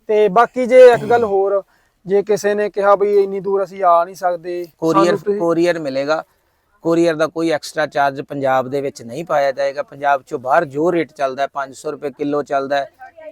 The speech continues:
Speaker 2: ਅੱਠ ਸੌ ਰੁਪਏ ਕਿਲੋ ਚੱਲਦਾ ਹੈ, ਉਹ ਤੁਹਾਡੇ ਤੋਂ ਲਿਆ ਜਾਏਗਾ।
Speaker 1: ਠੀਕ ਹੈ ਜੀ। ਤੇ ਕੋਟੀਆਂ ਵੀ ਹੁੰਦੀਆਂ ਆਪਣੇ ਕੋਲੇ ਜੀ?
Speaker 2: ਹਾਂਜੀ, ਕੋਟੀਆਂ ਦੀ ਵੀ ਫੁੱਲ ਵੈਰਾਈਟੀ ਹੈ ਆਪਣੇ
Speaker 1: ਅ,
Speaker 2: ਕੋਲੇ।
Speaker 1: ਜੈਂਟਸ
Speaker 2: ਲੇਡੀਜ਼
Speaker 1: ਤੇ
Speaker 2: ਦੇ ਵਿੱਚ
Speaker 1: ਲੇਡੀਜ਼
Speaker 2: ਵੀ ਫੁੱਲ ਕੋਟੀ ਦਾ ਵੈਰਾਈਟੀ ਹੈਗੀ ਆ ਆਪਣੇ ਕੋਲੇ,
Speaker 1: ਹਾਂਜੀ।
Speaker 2: ਜੈਂਟਸ ਦੇ ਵਿੱਚ ਵੀ ਮਾਲ ਹੁੰਦਾ ਹੈ ਆਪਣੇ ਕੋਲੇ। ਬਿਲਕੁਲ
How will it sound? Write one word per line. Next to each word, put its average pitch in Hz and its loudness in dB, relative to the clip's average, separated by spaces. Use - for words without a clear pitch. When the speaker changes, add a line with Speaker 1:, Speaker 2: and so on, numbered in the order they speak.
Speaker 2:
ਅੱਠ 151 -2
ਸੌ 185 -6
ਰੁਪਏ 165 -6
ਕਿਲੋ 147 -8
ਚੱਲਦਾ 135 -6
ਹੈ, 135 -2
ਉਹ 160 -8
ਤੁਹਾਡੇ 131 -10
ਤੋਂ 120 -20
ਲਿਆ 123 -6
ਜਾਏਗਾ। - -20
Speaker 1:
ਠੀਕ 185 -6
ਹੈ 165 -6
ਜੀ। 151 -12
ਤੇ 208 2
ਕੋਟੀਆਂ 233 0
ਵੀ 269 2
ਹੁੰਦੀਆਂ 240 0
ਆਪਣੇ 220 0
ਕੋਲੇ 214 -2
ਜੀ? 208 0
Speaker 2:
ਹਾਂਜੀ, 135 -4
ਕੋਟੀਆਂ 139 -8
ਦੀ 151 -8
ਵੀ 151 -8
ਫੁੱਲ 143 -6
ਵੈਰਾਈਟੀ 139 -8
ਹੈ 143 -4
ਆਪਣੇ - -8
Speaker 1:
ਅ, 196 -4
Speaker 2:
ਕੋਲੇ। 190 2
Speaker 1:
ਜੈਂਟਸ 214 2
Speaker 2:
ਲੇਡੀਜ਼ 151 4
Speaker 1:
ਤੇ - 6
Speaker 2:
ਦੇ 202 6
ਵਿੱਚ 202 6
Speaker 1:
ਲੇਡੀਜ਼ - 2
Speaker 2:
ਵੀ 165 0
ਫੁੱਲ 160 -4
ਕੋਟੀ 147 -6
ਦਾ 151 -6
ਵੈਰਾਈਟੀ 143 -6
ਹੈਗੀ 135 -8
ਆ 147 -6
ਆਪਣੇ 139 -18
ਕੋਲੇ, 139 -12
Speaker 1:
ਹਾਂਜੀ। 196 -2
Speaker 2:
ਜੈਂਟਸ 151 4
ਦੇ 151 0
ਵਿੱਚ 143 -6
ਵੀ 147 -6
ਮਾਲ 135 0
ਹੁੰਦਾ 131 -6
ਹੈ 139 4
ਆਪਣੇ 135 -6
ਕੋਲੇ। 139 -10
ਬਿਲਕੁਲ 139 -12